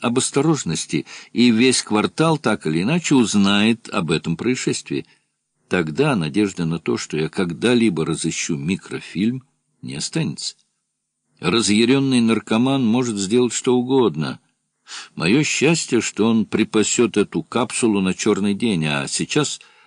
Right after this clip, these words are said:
обратится к своим обычным источникам. Их у него не может не быть, ведь он достаточно давно в этой каше варится. Но именно поэтому ему легко перекрыть кислород.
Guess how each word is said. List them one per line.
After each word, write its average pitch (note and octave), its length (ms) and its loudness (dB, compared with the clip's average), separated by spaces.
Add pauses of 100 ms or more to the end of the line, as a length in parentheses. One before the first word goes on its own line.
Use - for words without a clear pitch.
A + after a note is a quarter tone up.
(120)
обратится F2+ 640 -2
к - 60 -8
своим G2 280 0
обычным F2+ 420 -2
источникам. - 640 -6 (1080)
Их - 280 0
у C3+ 40 4
него C3+ 320 4
не B2+ 200 4
может B2+ 560 0
не E2 160 0
быть, D3+ 500 -2 (400)
ведь E2 260 -2
он A2 200 2
достаточно F#2 640 -4
давно F2 480 -2
в F3 100 -4
этой - 220 -8
каше - 400 -8
варится. F#2 480 -4 (440)
Но G#2+ 220 0
именно D3+ 480 0
поэтому B2+ 800 -2 (140)
ему A2 380 2
легко A2+ 480 2
перекрыть A2 680 -2
кислород. A#2 640 0